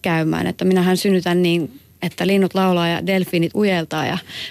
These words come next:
mitään kivunlievitystä ei tarvita, niin, niin tota, siinä tilanteessa sitten, kun kaikki alkoi mennäkin vähän pyllylleen, niin, niin tota, tämä epiduraali oli mennä mun verenkiertoon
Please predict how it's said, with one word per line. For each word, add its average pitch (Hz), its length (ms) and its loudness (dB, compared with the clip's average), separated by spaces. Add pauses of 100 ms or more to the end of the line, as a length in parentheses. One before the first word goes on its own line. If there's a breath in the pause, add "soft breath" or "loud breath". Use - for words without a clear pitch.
mitään 185 300 2
kivunlievitystä 185 800 0
ei 202 80 2
tarvita, 196 440 0
niin, 175 400 2
niin 175 200 2
tota, 170 200 -4
siinä 190 260 0
tilanteessa 175 500 -2
sitten, 170 320 -6
kun 175 120 -8
kaikki - 280 -4
alkoi 180 220 -2
mennäkin 180 340 0
vähän 180 200 -6 (800 loud breath)
pyllylleen, 175 560 2
niin, 175 220 2 (160)
niin 185 220 2
tota, 170 440 -4 (640)
tämä 190 380 2
epiduraali 170 720 0 (400 loud breath)
oli 180 200 2
mennä 175 260 4
mun 175 160 2
verenkiertoon 165 840 -2